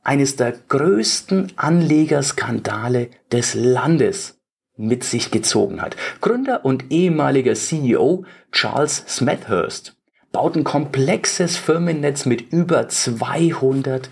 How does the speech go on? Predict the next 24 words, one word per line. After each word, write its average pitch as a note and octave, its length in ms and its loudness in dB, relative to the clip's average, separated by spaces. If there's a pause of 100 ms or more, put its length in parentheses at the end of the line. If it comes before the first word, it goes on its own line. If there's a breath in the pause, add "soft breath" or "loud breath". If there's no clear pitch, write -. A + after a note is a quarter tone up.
(220 soft breath)
Gesellschaften C3+ 920 0
auf. - 300 -4 (320 loud breath)
Zweihundert E3 680 2
Gesellschaften, C3+ 560 0
das C#3+ 220 0
ist C3+ 140 0
schon F#2+ 260 -2 (180)
wirklich C3+ 500 0 (120)
eine G#2+ 100 0
Nummer. G#2+ 380 0 (320 loud breath)
Das C3 140 0
Unternehmen F#3+ 340 4
soll D#3+ 240 0
rund E3 260 0
eine G3 380 2
Milliarde D3+ 800 0 (340)
Euro A#2 380 2
von A2+ 300 -2
Anlegern C#3 520 2
im A#2+ 180 0
Ausland C#3 400 2
eingeworben B2+ 640 0
haben. F#3 180 -6 (1300 loud breath)
Aber B2+ 340 0